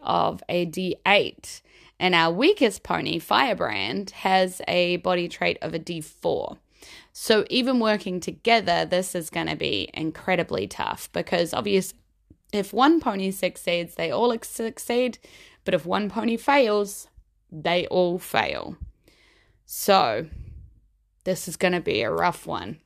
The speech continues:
Okay, well, there's nothing to do, ponies, but roll the dice. So let's just hope that I roll really low on this <laughs> crocodile's body trait because I have a feeling this might hurt.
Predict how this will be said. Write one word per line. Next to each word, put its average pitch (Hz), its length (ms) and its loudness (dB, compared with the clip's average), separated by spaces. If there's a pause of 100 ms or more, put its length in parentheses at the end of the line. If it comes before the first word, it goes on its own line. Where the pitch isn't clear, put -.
(120)
Okay, 180 420 0 (380)
well, 190 320 0 (840)
there's 185 180 -14
nothing 202 340 0
to 226 120 0
do, 247 240 2
ponies, 214 480 0
but - 240 -4
roll 185 240 2
the 202 100 -4
dice. 170 400 -2
So 175 260 -2 (720)
let's 233 380 2
just 254 220 4
hope 233 240 -2
that 226 140 2
I 214 100 4
roll 208 500 4 (340)
really 254 400 0
low 240 300 4
on 196 160 4
this 202 200 2
<laughs> - 20 -10
crocodile's 226 1040 4
body 196 360 -4
trait 170 460 -6
because 175 320 -6
I 175 60 0
have 202 280 0
a 190 80 -2
feeling 190 500 2
this 175 280 -4
might 165 280 0
hurt. - 680 -6